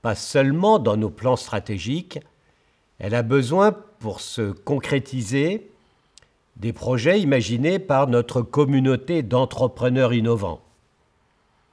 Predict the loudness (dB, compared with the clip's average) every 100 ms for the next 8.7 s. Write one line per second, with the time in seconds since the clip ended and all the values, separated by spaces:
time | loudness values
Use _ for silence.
0 | _ _ _ _ _ -6 -4 -4 0 2
1 | 4 4 2 0 -6 -14 -8 -6 -6 -2
2 | 0 2 6 6 6 0 -10 -8 -2 0
3 | -2 -6 -8 -8 -8 -8 -8 -10 _ -2
4 | 0 -2 -2 4 4 4 0 0 0 0
5 | -2 -4 -2 -2 -6 -14 _ _ _ _
6 | _ _ _ _ _ _ _ _ -2 0
7 | 2 0 0 2 2 2 0 -2 -8 -4
8 | -2 -2 0 2 2 0 -2